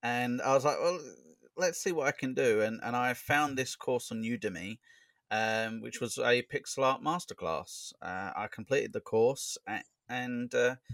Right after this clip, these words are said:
<clears throat> I started doing artwork, basically. But as well as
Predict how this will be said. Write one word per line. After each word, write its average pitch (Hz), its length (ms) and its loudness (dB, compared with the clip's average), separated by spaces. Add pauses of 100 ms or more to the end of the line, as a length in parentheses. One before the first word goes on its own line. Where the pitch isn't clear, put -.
(320)
<clears throat> 151 400 -4
I 127 140 0
started 165 420 4
doing 175 200 4
artwork, 110 440 2 (100)
basically. 123 600 -4 (520)
But 139 240 8 (300)
as 120 200 0
well 147 240 6
as - 380 2